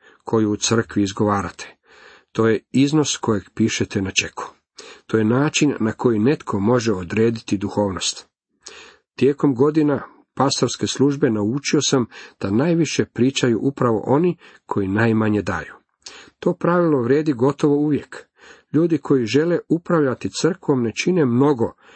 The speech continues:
na punjenju njene blagajne, u to možete biti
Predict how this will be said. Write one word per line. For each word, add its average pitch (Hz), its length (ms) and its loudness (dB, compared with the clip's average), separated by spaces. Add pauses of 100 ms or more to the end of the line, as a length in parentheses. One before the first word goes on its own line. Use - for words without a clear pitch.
(260)
na 117 240 0 (140)
punjenju 117 580 0
njene 107 340 0
blagajne, 113 640 0 (340)
u 110 100 -4
to 113 140 0
možete 104 380 0
biti 101 460 -2